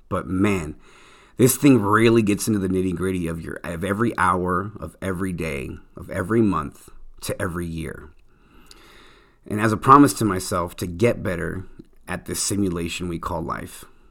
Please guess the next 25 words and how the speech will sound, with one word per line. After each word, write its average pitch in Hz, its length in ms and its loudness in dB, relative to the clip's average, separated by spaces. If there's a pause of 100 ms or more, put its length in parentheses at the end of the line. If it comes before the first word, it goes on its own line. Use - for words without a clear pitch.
(160)
I 101 100 -4
forced - 540 0
myself 87 380 -4
to - 100 -10
use 110 300 4
this 90 160 -10
every 85 220 -6
day 80 360 -8 (460)
to - 100 -10
not 120 140 4
only 123 220 4
plan 117 680 0
the 95 80 -6
next 92 280 -6
day, 143 280 -4 (600)
but 101 120 -6
to - 60 -4
keep 143 180 0
myself 117 420 -2
accountable 110 760 -2
on 87 360 -6
what 85 120 -6
I 71 40 -6
wrote 80 260 -8
down. 107 300 -4